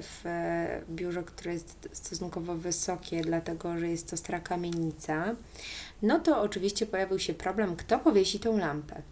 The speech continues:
Ogarnęłam w międzyczasie oczywiście, mm, drabinę. No i, e, patrzę na tych moich facetów, którzy ze mną pracuje, sztuk trzy, cztery. Jeden ma lęk wysokości, drugi wszedł i w ogóle chwieje się na tej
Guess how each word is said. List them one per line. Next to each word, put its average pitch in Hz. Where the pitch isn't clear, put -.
Ogarnęłam 220
w 175
międzyczasie 170
oczywiście, 160
mm, 160
drabinę. 160
No 254
i, 320
e, 190
patrzę 196
na 196
tych 175
moich 180
facetów, 175
którzy 175
ze 170
mną 170
pracuje, 170
sztuk -
trzy, -
cztery. 170
Jeden 190
ma 170
lęk 156
wysokości, -
drugi 185
wszedł 170
i 165
w 170
ogóle 170
chwieje 175
się 165
na 165
tej 165